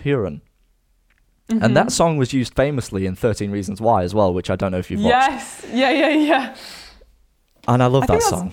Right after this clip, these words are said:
Speaker 2: maybe the first time I heard it.
Speaker 1: Yeah, I fell in love with that. God, that, that, <laughs> that series messed me up emotionally.
Speaker 2: Mm.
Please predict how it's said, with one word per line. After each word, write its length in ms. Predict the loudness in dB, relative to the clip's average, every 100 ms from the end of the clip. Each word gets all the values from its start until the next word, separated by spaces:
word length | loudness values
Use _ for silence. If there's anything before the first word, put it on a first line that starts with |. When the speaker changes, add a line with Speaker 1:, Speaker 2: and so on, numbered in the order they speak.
| -8
Speaker 2:
maybe 400 | -4 -2 0 0
the 120 | -2
first 300 | -2 -2 -4
time 140 | -6
I 80 | -4
heard 240 | -2 -2 -4
it. 240 | -8 -12 _
Speaker 1:
Yeah, 480 | 0 2 4 2 0
I 40 | -4
fell 240 | 0 2
in 80 | 2
love 100 | 0
with 80 | 0
that. 160 | -2 0
God, 200 | 0 2
that, 180 | 0 0
that, 180 | -2 0
<laughs> 440 | -2 -2 -4 -2
that 160 | 0 0
series 360 | 2 2 0 -2
messed 340 | -4 -4 -4
me 140 | -4 -2
up 240 | -2 -4 -6 -4
emotionally. 640 | 0 0 0 -2 -2 0 0 -2
Speaker 2:
Mm. 800 | -2 0 0 2 2 2 2 0